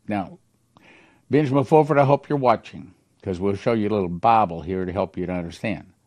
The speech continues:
There will always be an Israel. America does not have a carte blanche.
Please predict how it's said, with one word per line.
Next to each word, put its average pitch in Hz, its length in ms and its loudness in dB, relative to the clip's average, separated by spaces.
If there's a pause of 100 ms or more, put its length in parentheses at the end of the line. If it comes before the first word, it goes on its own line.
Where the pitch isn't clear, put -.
There 101 140 -2
will 139 240 4
always 151 720 6 (540)
be 107 120 0
an 107 100 0
Israel. 92 420 -4 (760)
America 180 680 2 (180)
does 165 240 2
not 170 180 0
have 147 200 -2
a 127 40 -2
carte 110 300 0
blanche. - 420 -6